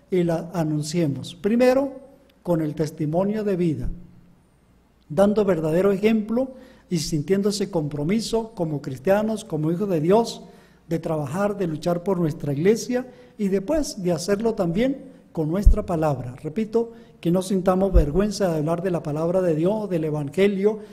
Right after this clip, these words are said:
de los retos que nos está colocando la iglesia. Que lo asumamos con valentía para que esa palabra sea luz. La luz en nuestras vidas, en nuestros hogares,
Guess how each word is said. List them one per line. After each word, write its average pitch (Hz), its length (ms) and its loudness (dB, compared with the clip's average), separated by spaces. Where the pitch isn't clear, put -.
de 156 140 0
los 147 160 -2
retos 196 340 -2
que 180 120 -2
nos 147 140 -2
está 175 200 -6
colocando 165 540 -2
la 156 100 -2
iglesia. 147 420 -2
Que 175 120 -2
lo 151 120 2
asumamos 196 680 0
con 175 220 4
valentía 165 680 4
para 190 220 4
que 240 100 -2
esa 254 220 0
palabra 233 480 4
sea 285 480 4
luz. - 640 -2
La 151 100 -4
luz 185 240 -2
en 196 80 0
nuestras 147 360 -4
vidas, 220 540 2
en 160 140 -2
nuestros 143 380 -6
hogares, 214 580 0